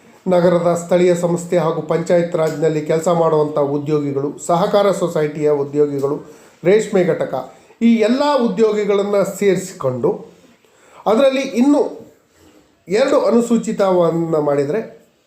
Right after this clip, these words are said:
ಎರಡನೇದರಲ್ಲಿ ಶೌಚಾಲಯ, ಸ್ನಾನಗೃಹ, ಒಳಚರಂಡಿ ಸ್ವಚ್ಛಗೊಳಿಸುವಂತಹ ಸ್ವೀಪರ್ ಕೆಲಸ ಮಾಡೋರು,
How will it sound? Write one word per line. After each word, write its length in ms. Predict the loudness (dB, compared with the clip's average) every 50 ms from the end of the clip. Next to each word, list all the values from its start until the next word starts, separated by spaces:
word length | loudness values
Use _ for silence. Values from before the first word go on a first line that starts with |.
| _ _ -2 0
ಎರಡನೇದರಲ್ಲಿ 1200 | 2 4 4 4 4 2 2 2 2 2 0 0 0 0 2 2 0 -2 -4 -8 -14 -20 _ _ _ _ _ _ _ _ _ _ _ _ _ _ _ _ _ _ _ _ -8 -2 0
ಶೌಚಾಲಯ, 540 | 0 0 0 2 2 2 4 4 4 2 2 2 0 -2 -4 -4
ಸ್ನಾನಗೃಹ, 600 | -2 0 2 2 2 2 2 2 2 2 2 2 0 0 -2 -4 -8 -14 -20 -20 _ _ _ _ _ _ _ -2
ಒಳಚರಂಡಿ 800 | 0 2 2 2 2 2 2 2 2 2 0 0 -4 -6 -8 -10
ಸ್ವಚ್ಛಗೊಳಿಸುವಂತಹ 1500 | -10 -8 -8 -8 -10 -12 -18 -8 -4 -2 0 2 2 2 0 0 0 0 0 0 0 -2 -2 0 0 -2 -2 -4 -8 -14 -20 -20 _ _ -20 -10 -4
ಸ್ವೀಪರ್ 400 | 0 0 2 2 2 0 0 2
ಕೆಲಸ 220 | 0 0 0 0
ಮಾಡೋರು, 600 | 0 0 2 2 2 2 0 -2 -2 -6 -8 -14